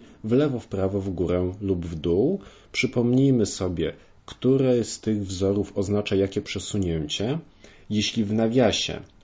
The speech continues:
odejmujemy od x jakąś liczbę, to przesuwamy o tyle jednostek wykres funkcji w prawo, czyli to jest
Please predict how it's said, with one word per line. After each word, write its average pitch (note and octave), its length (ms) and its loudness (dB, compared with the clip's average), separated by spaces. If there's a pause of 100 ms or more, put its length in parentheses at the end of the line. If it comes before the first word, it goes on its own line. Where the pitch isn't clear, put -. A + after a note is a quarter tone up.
odejmujemy G#2 760 2
od F#2 180 -2 (120)
x - 340 -6
jakąś - 460 -2
liczbę, A2+ 480 -4 (320)
to - 100 -2
przesuwamy B2 680 -2
o G#2+ 100 -2
tyle A#2+ 320 0
jednostek G2 840 -2
wykres G#2 480 -4
funkcji F2+ 760 -6 (200)
w - 140 -20
prawo, F#2 720 0 (360)
czyli F2+ 240 -6
to A2 160 -2
jest G2+ 380 0